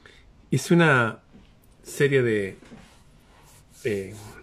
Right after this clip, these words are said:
selección de frases de unos libros muy, muy, muy, muy antiguos, eh, escritos en sánscrito, y el significado de este libro es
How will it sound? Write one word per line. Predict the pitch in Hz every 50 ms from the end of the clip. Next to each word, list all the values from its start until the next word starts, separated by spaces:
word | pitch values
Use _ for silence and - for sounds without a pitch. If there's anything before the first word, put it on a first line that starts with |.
| - - - - - - - _ -
selección | - - 131 120 - - - - - 156 135 104 95 90 - - - - _ _ _ - - - - - - - - -
de | - 117 -
frases | - - 143 131 123 120 - - 117 110 - - - - - - - - - - - - - - _ _ _ - - -
de | - 120
unos | 120 113 113
libros | 120 139 143 131 127 113 110
muy, | 123 170 233 320 339 370 381 370 - - - - 285 254 - -
muy, | - 107 104 101 - 92 - -
muy, | 190 180 180 165 165 170
muy | 160 147 143 143 135 131
antiguos, | 127 117 113 113 - - - 117 110 104 101 101 101 101 - _ - - _ _ - - - - - - - - - - - _ _ _ _ _ _ _ - - - - - -
eh, | - 113 107 107 110 104 - - -
escritos | - 123 - - 131 123 120 - 117 120
en | 113 107 104
sánscrito, | - - - 170 185 175 156 - - - 127 120 - 120 120 127 - - - - _ _ _ _ _ _ _ -
y | - 110 104
el | 98 95
significado | - - 104 104 95 - - 107 - - 139 151 147 135 120 117 110
de | 110
este | 110 - - 110
libro | 107 113 117 117 120 123 120 110
es | 110 113 - - - -